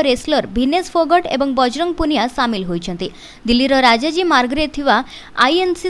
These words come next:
ସଭାପତି ମଲ୍ଲିକାର୍ଜୁନ ଖାର୍ଜେଙ୍କ ବାସଭବନରେ ଉଭୟ ରେସଲର ଭିନେଶ ଫୋଗଟ ଏବଂ ବଜରଙ୍ଗ ପୁନିଆ ଶୁକ୍ରବାର ଦିନ କଂଗ୍ରେସ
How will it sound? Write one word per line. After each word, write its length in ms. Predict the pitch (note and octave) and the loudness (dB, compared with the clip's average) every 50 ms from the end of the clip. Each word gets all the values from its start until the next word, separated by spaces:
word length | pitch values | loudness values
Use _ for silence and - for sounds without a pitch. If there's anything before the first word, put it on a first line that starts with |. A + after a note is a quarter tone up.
| F4 - | 0 0
ସଭାପତି 460 | C4 A3+ A#3+ D4 D#4+ E4 D4+ - A#3 G#3 G#3+ | 0 0 0 0 0 -2 -2 -2 -2 0 0
ମଲ୍ଲିକାର୍ଜୁନ 520 | A3 A3+ C#4+ C#4 E4+ F4 D#4+ C4+ E4+ F4 E4 - | 0 0 0 2 2 2 2 2 -2 -4 -4 -2
ଖାର୍ଜେଙ୍କ 360 | - D4 C#4 A#3+ D4+ D4 - E4 E4 C4 - | -2 -2 -2 -2 -4 -2 2 2 2 4 4
ବାସଭବନରେ 640 | - A3 - - D#4+ D4+ D4 D#4 E4 D#4+ D#4+ A#3+ G3+ - - | 2 2 2 0 0 0 2 0 0 0 0 -2 -4 -4 -4
ଉଭୟ 280 | - A3 G3+ B3+ C4+ C4 A#3 G#3+ | -4 -2 0 2 2 2 2 2
ରେସଲର 340 | G#3 A3 - D4 D4 C#4+ C4+ A3+ | -2 -2 -2 0 0 0 0 0
ଭିନେଶ 260 | A#3 A3 A3+ C#4 D4 - - | -2 -2 -2 -2 -4 -2 -2
ଫୋଗଟ 280 | D#4+ D#4 C4+ E4 F4+ - - - - - - - | -2 0 2 0 0 -2 -6 -16 -20 -10 -6 0
ଏବଂ 120 | C#4+ E4 E4 D#4+ D4+ | 2 2 4 6 4
ବଜରଙ୍ଗ 340 | D#4 D#4 C#4+ D#4 F#4 F#4+ F4+ F4+ | 4 4 2 0 -2 -2 0 0
ପୁନିଆ 220 | F4 E4 F4+ G#4 G#4+ G#4 | 0 2 2 0 0 0
ଶୁକ୍ରବାର 360 | - C#4 - D4+ C#4+ D4 D#4+ D#4 C4 | -4 -2 0 0 2 2 2 0 0
ଦିନ 100 | D4+ D4 E4+ F#4 F4+ F4+ | 0 0 2 0 2 2
କଂଗ୍ରେସ 340 | - C4 A#3+ A#3+ C#4+ E4 | 2 2 2 2 -2 -4